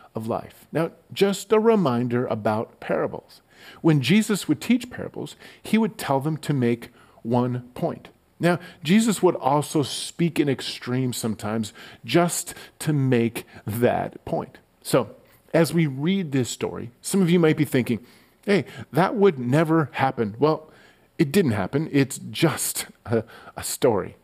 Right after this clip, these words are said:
Now, I'm sure, I'm sure that none of you walked out of your favorite Marvel movie because you found it too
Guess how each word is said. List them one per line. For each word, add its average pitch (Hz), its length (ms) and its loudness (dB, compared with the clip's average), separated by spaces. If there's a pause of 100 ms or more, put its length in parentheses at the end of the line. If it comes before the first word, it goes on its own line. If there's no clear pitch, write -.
Now, 151 160 2
I'm 151 140 2
sure, 143 480 2 (400)
I'm - 80 2
sure 190 220 4
that 147 240 2
none 151 400 4
of 151 120 2
you 127 300 2
walked 113 640 0
out 120 120 4
of 110 140 4
your 113 140 2
favorite 131 580 2
Marvel 117 560 4
movie 113 440 2
because 117 380 0
you 127 120 2
found 117 400 0
it 120 180 0
too 156 340 0